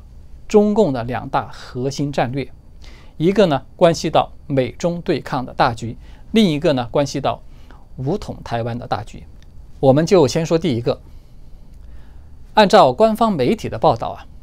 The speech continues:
负责港澳事务的政治局常委韩正他自己说，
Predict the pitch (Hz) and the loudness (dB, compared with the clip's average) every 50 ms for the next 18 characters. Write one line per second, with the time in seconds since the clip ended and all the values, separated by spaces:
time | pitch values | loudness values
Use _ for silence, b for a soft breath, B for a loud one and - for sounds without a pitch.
0 | - - - - - - - - 226 220 180 131 139 135 127 143 - - 127 92 | -20 -20 -20 -20 -20 -16 -10 -4 0 0 0 2 2 0 0 0 0 0 -4 -4
1 | 104 139 170 147 123 - - - 185 165 156 151 123 135 123 131 - 185 156 143 | 0 0 0 0 0 -2 -4 -4 -4 -4 -2 -4 -6 -6 -8 -4 -4 -4 -2 -2
2 | 139 127 - 123 117 120 - - 120 127 131 - - - - - 117 120 151 196 | -4 -6 -6 -8 -8 -8 -8 -10 -8 -8 -8 -10 -10 -14 -12 -8 -6 -4 -2 -2
3 | 190 - - - - 151 143 - - 226 185 - - - 82 - - 139 131 127 | -2 -2 -4 -8 -8 -8 -6 -4 -4 -6 -6 -6 -8 -14 -16 -10 -6 -4 -4 -4
4 | 131 | -4